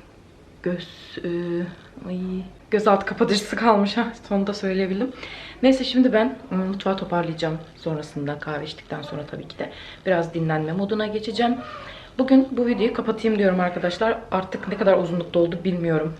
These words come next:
Yani videonun başını da sonunu da kestiremiyorum ne kadar uzun çektiğimi artık. Bazen yarım bırakıyorum biliyorsunuz ki. Part iki diye söylüyorum sizlere zaten. Öyle mi olacak yine bilmiyorum.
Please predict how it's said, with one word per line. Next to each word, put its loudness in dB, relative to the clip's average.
Yani 0
videonun 0
başını 0
da 2
sonunu -4
da 0
kestiremiyorum -2
ne -6
kadar -4
uzun -10
çektiğimi -6
artık. -10
Bazen 0
yarım 0
bırakıyorum -4
biliyorsunuz -6
ki. -6
Part -10
iki -12
diye -2
söylüyorum -2
sizlere -6
zaten. -4
Öyle 6
mi 4
olacak 0
yine 0
bilmiyorum. 0